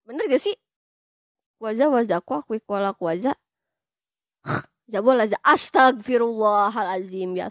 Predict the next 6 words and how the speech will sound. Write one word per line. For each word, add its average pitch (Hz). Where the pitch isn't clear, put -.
sor. -
Ya 165
Allah, 180
ya 175
Allah. 160
<laughs> -